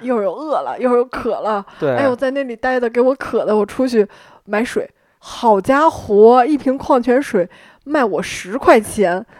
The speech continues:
Speaker 1: 那我也得买呀。
Speaker 2: 如果说等你年纪再大一点的时候，你有了家庭，你有了另一半，你有了孩子，你有了需要照顾的老人，你就会发现，你就离那种生活就是会越来越远。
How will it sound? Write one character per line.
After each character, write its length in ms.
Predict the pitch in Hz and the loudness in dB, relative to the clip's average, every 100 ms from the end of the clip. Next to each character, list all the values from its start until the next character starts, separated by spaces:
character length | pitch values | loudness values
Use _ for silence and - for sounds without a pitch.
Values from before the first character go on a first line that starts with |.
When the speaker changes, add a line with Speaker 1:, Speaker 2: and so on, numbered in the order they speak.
| - | -2
Speaker 1:
那 140 | 311 | 6
我 120 | 254 233 | 8 10
也 140 | 254 | 8
得 100 | 285 | 6
买 320 | 285 262 139 | 4 2 0
呀。 160 | 185 233 - | 2 0 0
Speaker 2:
如 180 | - 180 | -2 2
果 120 | 180 | 4
说 240 | 160 175 180 | 6 6 6
等 200 | 180 185 | 4 0
你 60 | |
年 180 | 156 143 | 0 0
纪 80 | 160 | 0
再 200 | 170 160 | 2 4
大 240 | 160 147 | 4 2
一 40 | 123 | 0
点 160 | 113 | -2
的 60 | 110 | -4
时 160 | - | -6
候， 160 | 123 127 | -4 -4
你 160 | 123 139 | -4 -4
有 140 | 113 | -4
了 80 | 104 | -2
家 220 | 151 147 | 0 0
庭， 280 | 151 104 - - - _ | -2 -10 -18 -20 -20 _
你 120 | 127 | -8
有 140 | 120 | -6
了 120 | 104 107 | -6 -6
另 200 | 135 120 | -6 -8
一 60 | |
半， 360 | 110 120 104 95 | -6 -6 -6 -10
你 60 | |
有 140 | 113 98 | -10 -8
了 80 | 80 | -10
孩 340 | - 85 101 | -10 -8 -8
子， 200 | 117 113 | -8 -10
你 160 | 107 110 | -10 -10
有 160 | 98 | -10
了 340 | 107 104 107 113 | -10 -12 -12 -16
需 180 | - | -6
要 80 | 123 | -4
照 180 | 104 131 | 0 -2
顾 80 | 110 | -2
的 120 | 107 | -6
老 180 | 98 90 | -6 -6
人， 260 | 90 95 | -8 -12
你 40 | 110 | -10
就 80 | 123 | -8
会 100 | 131 | -6
发 160 | 143 | -6
现， 460 | 139 143 120 113 123 - | -8 -8 -10 -12 -16 -16
你 160 | 123 | -10
就 120 | 117 | -4
离 140 | 196 208 | -4 -4
那 80 | 233 | -6
种 100 | 131 | -6
生 220 | - 147 | -8 -4
活 80 | 156 | -4
就 140 | 175 | -2
是 40 | |
会 140 | 127 120 | -4 -4
越 80 | 107 | -6
来 80 | |
越 160 | 101 98 | -6 -8
远。 160 | 92 | -10